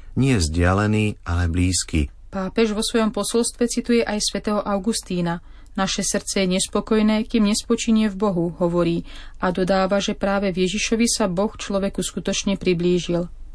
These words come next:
Speaker 2: „Ježiš je stále Boh s nami,“ povzbudzuje svätý Otec. Pripomína pri tom, že ani Ježišovi najbližší ho po zmrtvých vstaní nespoznali hneď. Aj Mária Magdaléna si najprv myslela, že vzkriesený Pán je záhradník.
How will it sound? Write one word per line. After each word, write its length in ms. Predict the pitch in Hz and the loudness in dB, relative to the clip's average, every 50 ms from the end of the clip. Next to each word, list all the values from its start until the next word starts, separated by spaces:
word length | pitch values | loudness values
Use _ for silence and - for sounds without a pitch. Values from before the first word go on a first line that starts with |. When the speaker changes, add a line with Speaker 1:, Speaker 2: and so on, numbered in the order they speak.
| - - - - - - - - - | -14 -14 -14 -14 -16 -16 -12 -6 -2
Speaker 2:
„Ježiš 320 | 196 190 196 185 214 214 196 226 | 0 2 2 4 2 4 4 4
je 60 | 226 | 4
stále 360 | - - - 220 220 226 226 220 | 4 2 2 2 4 4 2 2
Boh 160 | 196 190 220 | 0 0 -2
s 160 | 226 - - - | -2 -2 -2 0
nami,“ 400 | 208 196 190 185 175 175 175 - - - | 0 0 0 0 -2 -2 -4 -8 -10 -6
povzbudzuje 520 | - 185 185 175 170 180 175 165 175 175 175 | -4 -2 -2 -2 -2 -2 0 0 2 2 2
svätý 360 | 175 - 175 175 - 185 170 | 0 0 -2 -2 0 0 -2
Otec. 320 | - - 180 180 - 170 - - - - - - - - - - | 0 -2 -2 0 0 -2 -2 -4 -6 -12 -16 -20 -18 -18 -16 -10
Pripomína 640 | - - 185 190 - 202 196 196 196 190 190 190 190 | -4 -2 0 2 2 4 4 4 4 4 4 2 2
pri 160 | - - 196 | 0 -2 -4
tom, 320 | 190 - - 214 220 226 220 | -2 2 2 4 4 4 2
že 160 | 190 220 - | 2 0 0
ani 400 | - - 202 202 202 196 202 208 | 0 0 2 4 4 4 4 4
Ježišovi 400 | 208 247 247 - - 240 208 208 | 4 4 4 4 2 2 2 2
najbližší 640 | 180 185 190 202 196 202 226 220 - - 180 175 175 190 | 0 0 0 -2 -2 -2 -2 -2 -2 -2 0 0 2 0
ho 80 | 185 | 0
po 120 | - - 190 | 0 0 0
zmrtvých 440 | 180 170 185 190 - - - 220 214 | 0 2 0 -2 -2 -2 -4 -2 -2
vstaní 280 | - - - 214 208 202 | -2 -2 0 2 2 4
nespoznali 720 | 196 190 208 - - - 214 202 196 202 202 202 202 175 | 2 2 2 0 -2 -2 -2 0 2 2 2 2 2 2
hneď. 320 | 175 175 175 175 - - - - - - - - - - - - - | 0 0 0 0 -4 -8 -14 -16 -18 -20 -20 -20 -20 -20 -14 -6 0
Aj 120 | 196 190 | 2 2
Mária 440 | 190 196 190 190 190 190 190 180 180 | 4 4 4 4 4 4 4 4 4
Magdaléna 640 | 180 175 175 175 185 180 185 185 185 185 196 196 208 | 4 2 0 2 2 4 4 4 2 2 0 -2 -2
si 200 | - - - 220 | -4 -2 -2 0
najprv 320 | 220 226 226 - 233 226 214 | 0 0 0 0 0 2 2
myslela, 440 | 208 247 - - 240 214 196 190 185 | 2 0 0 0 0 0 0 0 0
že 160 | 180 196 185 | -2 -4 -4
vzkriesený 640 | - - - 185 190 202 202 - - 190 180 180 - | -4 -4 -4 -4 -2 -2 -2 -2 0 0 -2 -2 -2
Pán 240 | - 185 190 190 196 | -2 0 0 0 0
je 80 | 196 190 | 0 -2
záhradník. 760 | - 208 208 220 196 190 196 180 156 170 170 170 170 - - | 0 0 0 0 0 -2 -2 -2 0 0 0 -2 -2 -4 -10